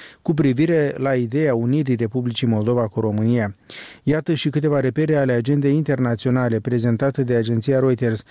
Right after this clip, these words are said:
Cancelara Germaniei, Angela Merkel, se întâlnește la Berlin cu președintele ucrainean Petro Poroșenko.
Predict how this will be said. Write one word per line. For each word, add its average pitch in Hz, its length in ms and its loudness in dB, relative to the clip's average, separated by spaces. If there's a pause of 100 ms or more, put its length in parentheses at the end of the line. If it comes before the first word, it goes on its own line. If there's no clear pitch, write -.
(300)
Cancelara 139 560 0
Germaniei, 131 580 0
Angela 117 380 -2
Merkel, 135 380 0
se 139 120 0
întâlnește 131 440 0
la 120 140 0
Berlin 123 360 0
cu 135 140 -2
președintele 127 640 0
ucrainean 117 580 0
Petro 120 300 -2
Poroșenko. 117 640 0